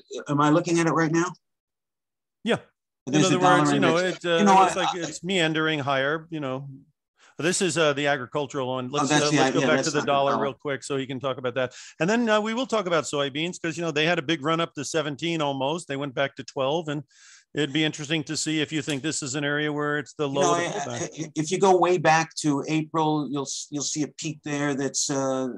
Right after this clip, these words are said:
Speaker 1: that,
Speaker 2: Yeah.
Speaker 1: that, that we've been, oh, I mean, uh, it's a nice, it's a nice looking round bottom, isn't it?
Speaker 2: Mm-hmm.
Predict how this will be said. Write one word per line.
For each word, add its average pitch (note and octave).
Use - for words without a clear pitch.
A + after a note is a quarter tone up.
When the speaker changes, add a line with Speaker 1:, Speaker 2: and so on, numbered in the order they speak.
Speaker 1:
that, C3+
Speaker 2:
Yeah. D3+
Speaker 1:
that, C3
that C3+
we've C3+
been, B2+
oh, D3
I C#3+
mean, D#3+
uh, C3
it's B2+
a C#3+
nice, C3+
it's -
a A#2
nice A#2+
looking A#2+
round A2+
bottom, A#2
isn't A#2+
it? B2
Speaker 2:
Mm-hmm. C3+